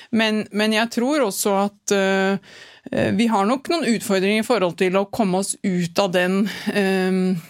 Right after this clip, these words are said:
tradisjonelle tilnærmingen vi, vi har hatt, der, eh, vi har vært, blitt vant til nå å kunne ha et godt naboskap med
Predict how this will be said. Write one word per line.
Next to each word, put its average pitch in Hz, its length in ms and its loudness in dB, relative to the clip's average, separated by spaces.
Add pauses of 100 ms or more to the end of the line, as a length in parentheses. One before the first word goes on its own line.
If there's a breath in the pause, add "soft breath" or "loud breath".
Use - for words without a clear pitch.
(220 loud breath)
tradisjonelle 202 560 0
tilnærmingen 190 560 0
vi, 196 180 -2
vi 214 140 0
har 208 200 0
hatt, 294 380 -4
der, 190 440 0 (340 loud breath)
eh, 190 240 0
vi 196 80 0
har 226 140 0
vært, 208 160 -2 (220)
blitt 208 540 -2
vant 185 320 -2
til 202 140 0
nå 185 340 0
å 214 160 -4
kunne 185 400 0
ha 180 340 0
et 202 160 -2
godt 180 220 -2
naboskap 196 800 -2
med 190 460 0